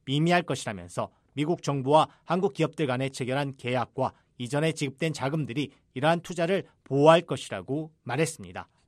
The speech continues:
다만 트럼프 행정부가 미한 양국이 에프티에이를 체결했음에도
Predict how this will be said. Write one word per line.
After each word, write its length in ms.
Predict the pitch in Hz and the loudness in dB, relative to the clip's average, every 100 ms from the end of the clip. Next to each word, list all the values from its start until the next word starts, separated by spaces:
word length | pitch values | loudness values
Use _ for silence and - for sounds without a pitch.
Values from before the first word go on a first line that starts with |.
| _ _ - | _ _ -10
다만 340 | 110 143 147 - _ | -2 0 -2 -6 _
트럼프 280 | - 202 196 | -4 -2 -2
행정부가 520 | 190 165 117 107 135 - _ | -4 -4 -6 -6 -8 -8 _
미한 320 | 127 156 180 | -2 0 0
양국이 380 | 156 143 156 160 | -2 -4 -6 -6
에프티에이를 540 | 113 - - 175 180 190 | -10 -16 -4 -2 0 -2
체결했음에도 760 | 196 202 180 - 117 95 117 | -2 -2 -2 -6 -12 -10 -10